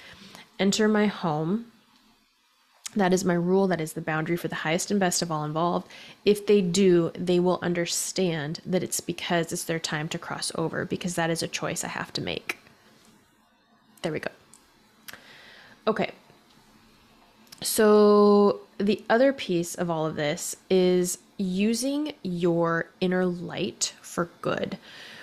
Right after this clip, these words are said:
When you have the conscious capacity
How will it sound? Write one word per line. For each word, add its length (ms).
When 320
you 340
have 520
the 80
conscious 960
capacity 920